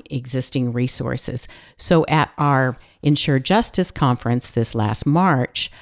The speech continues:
um, we held a morning session that was just for the participants of this summit. They came back together, and we had three panels that addressed the, um, their responses.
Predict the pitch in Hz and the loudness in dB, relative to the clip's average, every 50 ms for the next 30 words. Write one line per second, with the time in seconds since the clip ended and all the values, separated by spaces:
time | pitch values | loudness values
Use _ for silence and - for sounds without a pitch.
0 | - _ _ - - 143 135 131 139 - - _ - 143 139 147 156 170 185 185 | -20 _ _ -2 0 2 4 4 2 0 -4 _ -4 0 2 4 4 4 4 4
1 | 185 - 151 151 135 127 123 123 123 - - - - 139 127 127 127 127 131 147 | 2 0 2 2 4 4 2 2 0 -4 -6 -2 0 2 4 4 4 6 6 6
2 | 160 170 180 175 - - 139 123 117 - - 127 113 113 - - - 120 - - | 4 4 4 2 2 2 2 0 0 0 -2 -2 -2 -2 -4 -2 -4 -4 -4 -2
3 | - - 147 151 - - - 156 143 143 - - 135 - - - - - - - | 0 0 2 2 2 0 -2 -2 -2 -2 -2 -2 -2 0 0 0 0 0 0 0
4 | 127 110 107 - - - - - 127 117 117 120 120 123 123 117 - - - - | 2 0 2 0 -4 -8 -2 0 0 0 0 -2 0 0 2 2 2 0 0 2
5 | 147 139 117 107 - - _ - - - _ _ - 127 127 - - 143 120 117 | 2 2 2 0 -2 -6 _ -20 -20 -20 _ _ 0 0 0 2 2 2 2 2
6 | 113 131 127 147 - - - 165 147 113 113 107 - 123 127 127 - - - - | 2 2 0 0 -2 -2 -4 -4 -2 0 -2 -2 -2 -2 -6 -6 -8 -10 -20 -20
7 | _ _ - 160 147 139 139 139 120 117 - - - 151 156 170 - - 147 127 | _ _ 0 2 4 4 4 4 2 0 -2 -4 0 0 0 2 2 2 2 2
8 | 110 110 110 - - - - - 131 - 123 127 - 135 127 127 135 143 - - | 2 2 0 -2 -4 -6 -2 0 2 2 2 0 0 -2 0 0 0 0 0 -4
9 | - - - - - - - _ _ - 135 143 135 123 120 120 120 123 - - | -6 -8 -14 -16 -18 -20 -20 _ _ -4 0 2 2 4 2 2 0 -2 -2 -2
10 | - 139 127 117 120 117 - 135 143 131 120 120 127 127 - - - 139 135 135 | -2 0 0 2 0 0 0 2 2 2 4 2 2 0 -2 0 0 2 2 2
11 | 139 - - - - - - - - - | 2 0 0 -2 -2 -4 -4 -4 -6 -6